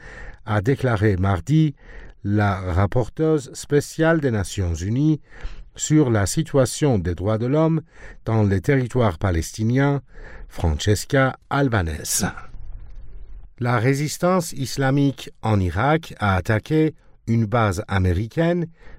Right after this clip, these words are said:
près de l'aéroport international d'Erbil, dans la région autonome du Kurdistan. Le groupe de résistance a déclaré que l'attaque de drone était une réponse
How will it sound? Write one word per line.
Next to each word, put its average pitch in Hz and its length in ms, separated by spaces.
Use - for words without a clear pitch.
près 165 260
de 139 100
l'aéroport 131 640
international 107 880
d'Erbil, 95 640
dans 104 140
la 101 200
région 98 600
autonome 151 640
du 90 160
Kurdistan. 107 640
Le 104 180
groupe 110 320
de 110 60
résistance 117 840
a 101 100
déclaré 127 580
que 120 120
l'attaque 104 500
de 90 140
drone 131 480
était 113 260
une 120 240
réponse 131 640